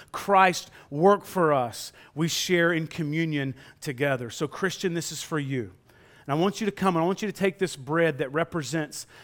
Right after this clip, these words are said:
the body of Jesus Christ. I want you to dip it in the juice or wine, which, which represents the blood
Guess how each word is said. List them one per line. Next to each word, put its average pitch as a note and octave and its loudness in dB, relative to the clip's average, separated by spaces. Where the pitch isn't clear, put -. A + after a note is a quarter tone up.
the D3 -2
body E3 6
of C#3 -2
Jesus C#3+ -6
Christ. A2+ -8
I C3 -2
want F3+ -2
you F#3 -2
to C#3+ -6
dip F#3+ 4
it G3 2
in E3+ 0
the D#3 0
juice D#3+ -4
or F3 -4
wine, D#3 0
which, D3+ -10
which D#3+ -6
represents E3 -2
the D#3 -6
blood D3+ 2